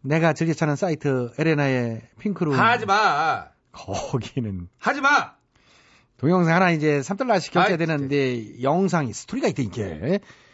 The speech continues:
Speaker 1: 무턱대고 그렇게.
Speaker 2: 알았으니까 하지 마.
Speaker 1: 그 편견이고, 저 기승전결이
Speaker 2: 하지
Speaker 1: 있어.
Speaker 2: 말라고, 진짜. 이게 되게
Speaker 1: 아니요. 비 오는 날 잠옷바람에 말을 타는데도 다, 타당성이 있고 당위성이 있어.
Speaker 2: 아이, 정말, 진짜.
Speaker 1: 아, 저러-, 저럴 수밖에 없겠구나.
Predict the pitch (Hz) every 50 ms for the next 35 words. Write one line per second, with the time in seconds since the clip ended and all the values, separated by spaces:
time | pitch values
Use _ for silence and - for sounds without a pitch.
0 | _ _ - - 127 - 190 175 - 233 185 160 143 113 - 135 127 117 107 101
1 | 95 90 90 90 - - - 226 240 240 240 - - - 240 226 202 - 180 196
2 | 214 202 165 90 - 85 - _ _ _ _ - _ _ _ - - - 120 98
3 | - - - 208 233 226 196 156 123 123 98 127 120 95 - - - 123 147 160
4 | 151 156 143 127 123 104 - 247 285 285 294 269 226 196 185 170 139 135 110 -
5 | _ _ 117 95 82 80 87 82 73 69 - - 76 - _ - 113 208 185 147
6 | 180 208 247 302 330 320 330 311 285 262 262 269 196 156 - 285 320 311 302 277
7 | 262 180 - 190 247 277 - - 302 294 285 277 269 262 254 247 240 233 226 220
8 | 214 208 190 180 240 277 285 208 247 247 254 214 214 190 180 190 - 285 294 302
9 | 247 180 - - _ _ _ - - 320 320 302 - 294 277 247 208 208 - -
10 | 208 269 294 240 339 320 302 269 202 - 269 269 262 247 233 226 240 285 302 277
11 | 202 143 156 196 180 120 - - _ - 165 196 208 - - - 277 277 240 -
12 | 214 247 262 226 240 254 226 - 240 202 175 226 208 - 233 220 196 175 160 160
13 | 170 175 165 120